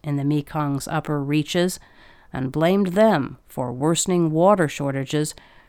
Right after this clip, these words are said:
during a historically dry period in the region. It was not clear when the dam water would be released or how much would be returned to the river.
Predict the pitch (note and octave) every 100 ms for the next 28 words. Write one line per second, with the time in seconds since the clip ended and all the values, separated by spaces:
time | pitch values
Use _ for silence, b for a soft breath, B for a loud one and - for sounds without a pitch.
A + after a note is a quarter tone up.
0 | b - F3+ F#3 F3+ F3 F3 - G#3+ A3+
1 | G#3 - C3+ C3+ D3+ D#3+ D3+ - A3+ F3
2 | C3+ B2+ D3 D3+ D3 D#3+ D3 C#3 - -
3 | _ _ b b b b b b G#3+ G#3+
4 | G#3 G3 A3+ A#3 - - B3 G#3+ E3+ F#3+
5 | A3+ B3 F#3 C#3+ C#3 C3+ C3 C3 C3 -
6 | C#3+ D3 D#3+ D3+ D#3 D#3 D3 D#3+ A#3+ A#3
7 | - - b b b - C3+ C3 D3+ G3
8 | G#3+ - - - - C3+ C3 C#3+ D3 -
9 | D3 C#3 C#3 E3 D#3 D#3+ C#3+ -